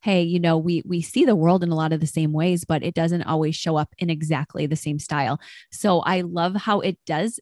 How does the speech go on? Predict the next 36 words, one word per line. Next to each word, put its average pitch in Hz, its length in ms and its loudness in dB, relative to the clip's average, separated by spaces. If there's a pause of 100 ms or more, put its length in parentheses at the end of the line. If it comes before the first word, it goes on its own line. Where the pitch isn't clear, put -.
(140)
not 214 240 -2
show 254 220 0
up 269 160 0
exactly 254 480 0
the 262 80 0
same, 269 260 0
'cause 247 140 -2
I 190 100 2
think 190 320 -2
obviously 185 460 2
we're 175 100 4
all 170 240 2
learning 170 280 0
together 170 420 2
that 165 240 2 (340)
that's 180 280 2
one 185 180 0
of 175 80 0
the 170 80 0
best 160 300 -2
parts 175 200 -2
about 170 220 0
marriage 175 380 2
is 185 180 2
we 175 120 2
heal 175 300 2
each 180 200 2
other's 160 260 2
wounds. 214 460 4
If 180 120 -2
it's - 220 -6
more 170 180 2
serious 202 480 2
stuff, 226 320 -2
if - 220 -2
it's, 180 180 -4